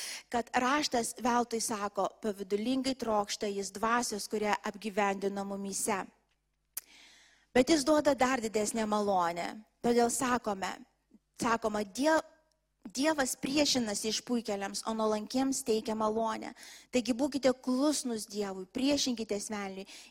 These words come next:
ir jis bėgs nuo jūsų. Artinkitės prie Dievo ir jis artinsis prie jūsų. Nusimazgokit rankas, nusidėliai, nusivalykite širdis, besiblaškantieji.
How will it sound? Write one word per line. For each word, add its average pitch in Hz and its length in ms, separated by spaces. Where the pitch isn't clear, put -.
ir 226 140
jis 196 180
bėgs 233 260
nuo 226 140
jūsų. 208 400
Artinkitės 277 720
prie 226 160
Dievo 202 460
ir 214 160
jis 208 240
artinsis 196 640
prie 202 160
jūsų. 214 380
Nusimazgokit 208 840
rankas, 240 400
nusidėliai, 190 720
nusivalykite 208 720
širdis, 196 720
besiblaškantieji. 190 1200